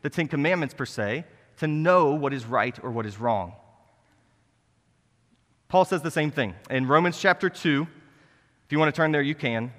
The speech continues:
I promise all of this has a point. So just keep following along as best you can.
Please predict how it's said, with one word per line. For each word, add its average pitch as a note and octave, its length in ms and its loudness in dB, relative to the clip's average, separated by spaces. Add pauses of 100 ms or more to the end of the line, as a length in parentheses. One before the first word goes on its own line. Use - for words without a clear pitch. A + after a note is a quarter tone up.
(220)
I C3+ 60 -2
promise D#3+ 340 4
all D3+ 160 0
of D3+ 60 -2
this C#3+ 140 -2
has B2+ 160 -2
a A#2 40 -6
point. A#2 380 -8 (1080)
So - 80 -20
just G#2 140 -18
keep - 200 -10
following B2 320 2
along A#2 520 -2
as A2+ 60 -20
best - 260 -10
you A#2+ 60 -14
can. G#2+ 420 -8